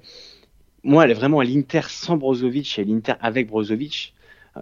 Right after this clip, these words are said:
beaucoup de clubs ont des, enfin, on a... je pense à Naples, je pense à la Juve, je pense à Milan, qui a eu beaucoup, beaucoup d'absents. Et elle a toujours su, les, ces clubs-là ont toujours su compenser par, euh...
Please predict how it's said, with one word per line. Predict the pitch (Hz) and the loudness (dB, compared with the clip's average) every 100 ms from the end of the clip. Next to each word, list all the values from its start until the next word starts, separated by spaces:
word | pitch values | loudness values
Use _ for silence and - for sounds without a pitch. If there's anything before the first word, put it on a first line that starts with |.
| - | -2
beaucoup | 131 151 - 175 | 4 4 6 4
de | |
clubs | - 180 | 6 4
ont | 139 117 | 4 -2
des, | 113 113 104 | 2 4 4
enfin, | 101 117 | 2 0
on | 104 | 0
a... | 95 101 | -2 -6
je | |
pense | - 107 | -8 -8
à | 110 | -2
Naples, | 110 120 117 | 0 0 -2
je | |
pense | - 104 | -6 -6
à | 101 | 0
la | 104 | 0
Juve, | 120 | 0
je | - | -4
pense | - | -4
à | 101 | 0
Milan, | 107 123 | 2 0
qui | 113 | 0
a | |
eu | 98 | -2
beaucoup, | 104 117 - | -2 -14 -16
beaucoup | - 117 - | -6 -4 0
d'absents. | 110 - - 160 160 - - - - - - - - - - | 0 0 0 0 0 -8 -20 -20 -20 -20 -20 -20 -20 -14 2
Et | 123 | 6
elle | 127 | 6
a | |
toujours | 120 156 131 | 6 2 0
su, | - 160 143 | -2 -4 0
les, | 135 104 | 0 0
ces | - | 0
clubs-là | - 165 | 4 4
ont | |
toujours | 147 131 | 4 -4
su | - | -10
compenser | - 131 139 120 - 147 | -4 0 2 2 2 2
par, | 147 107 | 4 4
euh... | 104 | 4